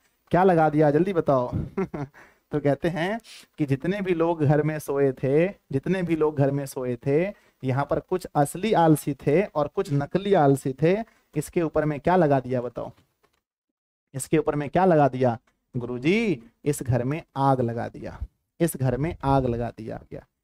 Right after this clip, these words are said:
एग्जाम में पूछा जाएगा, आलसियों की पहचान करने के लिए क्या किया गया? तो कहना बच्चों, आलसियों की पहचान करने के लिए आग लगा दिया गया। अगर पूछा जाए कि अलसशाला में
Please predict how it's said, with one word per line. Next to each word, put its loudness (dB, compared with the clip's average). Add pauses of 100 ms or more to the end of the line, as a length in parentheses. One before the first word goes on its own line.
(100)
एग्जाम 0
में -2
पूछा -2
जाएगा, 2 (380)
आलसियों 2
की -10
पहचान 0
करने 0
के -6
लिए -6 (220)
क्या 2
किया 0
गया? -2 (380)
तो -14
कहना -2
बच्चों, -6 (400)
आलसियों 2
की -8
पहचान 0
करने -2
के -10
लिए 0 (120)
आग 4
लगा 2
दिया -4 (120)
गया। -2 (460)
अगर 4
पूछा -2
जाए 2 (260)
कि 0
अलसशाला 2
में -2